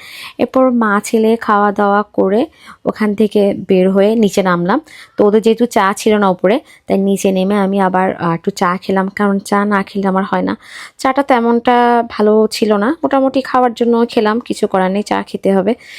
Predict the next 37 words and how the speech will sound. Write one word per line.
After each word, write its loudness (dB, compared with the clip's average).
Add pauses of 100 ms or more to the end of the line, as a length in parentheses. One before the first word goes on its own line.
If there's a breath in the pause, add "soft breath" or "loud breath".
(240 loud breath)
এরপর 0
চা 0
খাওয়ার 2
পরে 2
আমরা 0
তো 0
আবার 4
অদ্ভুত -2
জাতের 2
প্রাণী, -2
আমরা 0
চা 0
খেয়ে 0
আবার 0
আইসক্রিম -2
নিলাম, -2
কারণ -4
ঠান্ডার -4
সময় -2
আইসক্রিম -4
খেতে -8
খুব -12
ভাল -2
লাগে। 0 (540 loud breath)
বাস 0
এখন 0
ছেড়ে 2
দেবে, 0 (180)
তাই 0
আমার -2
ছেলে 0
আর 0
আমি -2
উঠে -2
পড়লাম -2
বাসের -2
মধ্যে। -2